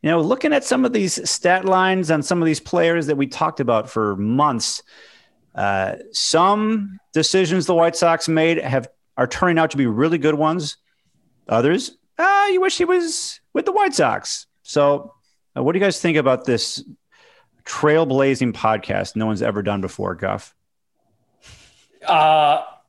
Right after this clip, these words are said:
Speaker 2: overreaction, probably. Uh, do we like to get caught up into it? Yes. Uh, would I like to hit the pause button and, and, and say, "I told you so"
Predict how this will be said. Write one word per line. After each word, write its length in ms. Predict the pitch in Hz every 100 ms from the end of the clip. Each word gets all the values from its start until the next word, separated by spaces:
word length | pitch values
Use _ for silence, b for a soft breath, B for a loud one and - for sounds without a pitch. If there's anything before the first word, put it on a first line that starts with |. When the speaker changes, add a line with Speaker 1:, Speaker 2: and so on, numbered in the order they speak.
| _ _ -
Speaker 2:
overreaction, 1040 | 185 220 214 202 208 208 214 214 185 -
probably. 840 | - 175 160 175 160 165 196 226 - _ _ _ _ _ _ -
Uh, 380 | 143 147 139 - _
do 100 | 170
we 100 | 156
like 220 | 160 160
to 80 | 165
get 160 | 160 160
caught 240 | 151 156
up 120 | 160
into 300 | 175 170 175
it? 220 | 185 190 139
Yes. 680 | 139 151 - - - - _ _ _ _ _ _ _ -
Uh, 460 | 143 143 143 147 - -
would 200 | 175 165
I 160 | 165 190
like 280 | 190 185 180
to 140 | 185
hit 160 | 180 185
the 80 |
pause 400 | 175 156 165 185
button 380 | 143 175 190 190
and, 180 | 156 160
and, 200 | 143 147
and 120 | 135
say, 240 | - 151 147
"I 40 |
told 320 | 139 151 147
you 80 | 147
so" 560 | - 147 143 139 -